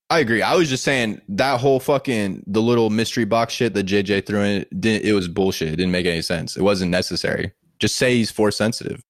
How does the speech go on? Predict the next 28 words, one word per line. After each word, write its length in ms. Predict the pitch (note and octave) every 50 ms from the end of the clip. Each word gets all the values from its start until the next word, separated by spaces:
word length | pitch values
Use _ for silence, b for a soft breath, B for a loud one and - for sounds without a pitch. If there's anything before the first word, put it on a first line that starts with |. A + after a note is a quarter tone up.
| _ _ _ _ _ -
These 180 | A#2 G#2 - A2+
unsatisfying 960 | A#2 A2+ A2 - - A2 G#2 G#2+ G#2 F#2+ - - G#2 F#2+ F2+ F2 F2 F2+ F#2+
mystery 300 | G#2 G2+ - - G2 F2
box 360 | E2 E2+ E2 E2 - - -
things 380 | - F#2 F2 E2 E2 D#2+ - -
go 160 | - F2 E2
all 220 | D#2 E2+ F#2 G2
the 80 | F#2+ F#2+
way 100 | F#2+ F2+
back 240 | E2+ F#2 F2+ F#2 -
to 80 | - -
The 80 | F2 -
Force 300 | - F#2 F#2 F#2 - -
Awakens 480 | F2 F2+ G#2 A2 - - - - -
with 140 | E2 E2 -
why 300 | F2 F2+ F#2 F#2 F2+ F2+
Maz 360 | F2+ F2+ F#2 F#2 F#2 F2+ -
Kanata 400 | - - G2+ F#2 F2+ E2+ F2+ F2
somehow 360 | - - F#2 F2+ F#2 F#2 F#2
has 180 | F2+ F2 E2 E2+
Luke's 240 | F2+ F#2 E2+ - -
lightsaber 560 | F#2 F2+ F2+ G2+ - - F2+ E2 D#2 D#2+ D#2
that 140 | D#2+ D2 -
fell 240 | - - F#2 F2+ E2+
through 180 | - F#2+ F2+
the 80 | D#2+ E2
clouds 340 | - - G2+ F2 F2+ E2+ F2
of, 120 | E2+